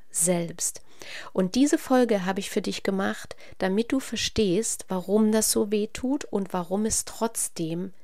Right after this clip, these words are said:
richtig ist. Und warum schmerzt nun die Trennung von einer narzisstischen Person so sehr? Ne? Normaler Liebeskummer schmerzt ja schon, aber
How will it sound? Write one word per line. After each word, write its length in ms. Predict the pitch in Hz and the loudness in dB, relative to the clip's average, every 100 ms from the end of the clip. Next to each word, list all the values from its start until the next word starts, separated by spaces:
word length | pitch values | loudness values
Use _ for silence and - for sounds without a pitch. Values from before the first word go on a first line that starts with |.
| - - | -12 -2
richtig 640 | 180 190 - 160 - - | 0 0 -2 -8 -10 -12
ist. 380 | - - - - - - - - - - - - - - - - | -8 -8 -8 -12 -16 -16 -16 -16 -14 -14 -14 -14 -16 -16 -4 4
Und 280 | 202 196 - | 4 4 0
warum 480 | 196 208 226 294 339 | 2 6 8 8 8
schmerzt 560 | - - 226 220 - | 2 2 2 4 2
nun 160 | 190 170 | 2 -2
die 120 | 165 | -4
Trennung 520 | - - 165 160 160 | -8 -6 -4 -4 -6
von 400 | - - 226 220 - | -8 0 2 2 0
einer 240 | 180 170 | 0 0
narzisstischen 580 | 165 165 180 - 170 - | -2 -6 -6 -4 -4 -4
Person 480 | 165 165 160 160 165 | -6 -6 -4 -6 -6
so 540 | 165 160 196 208 214 - | -4 4 6 6 2 -2
sehr? 500 | 165 156 180 156 139 - - - - | -2 4 4 4 -2 -12 -16 -8 -2
Ne? 220 | 214 269 | -2 0
Normaler 380 | 190 185 190 190 | 0 2 4 4
Liebeskummer 540 | 185 220 247 - 247 240 | 4 4 2 2 0 2
schmerzt 360 | 240 233 - | 0 -2 -4
ja 100 | 240 | -4
schon, 340 | - 240 247 - - | 0 0 0 -2 -2
aber 420 | 190 185 190 | 0 0 -2